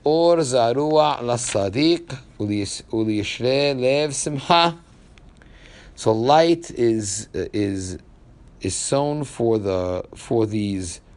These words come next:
righteous people, and, and for the people who are upright of heart, yishrei lev, and that, and simcha,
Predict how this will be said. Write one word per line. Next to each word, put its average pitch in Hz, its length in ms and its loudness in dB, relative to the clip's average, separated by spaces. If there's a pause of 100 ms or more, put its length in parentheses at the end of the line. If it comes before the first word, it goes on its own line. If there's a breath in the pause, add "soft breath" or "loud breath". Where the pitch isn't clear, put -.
(100)
righteous 117 600 0
people, 185 580 2 (1800 loud breath)
and, 113 720 4 (1400 soft breath)
and 107 200 0
for 110 180 -2
the 107 320 -2
people 143 440 0
who 117 120 4
are 104 240 4
upright 175 760 2 (180)
of 110 460 0
heart, 143 400 2
yishrei 113 580 0
lev, 196 380 0 (340 loud breath)
and 135 300 2
that, 139 340 2
and 135 160 0
simcha, 170 600 0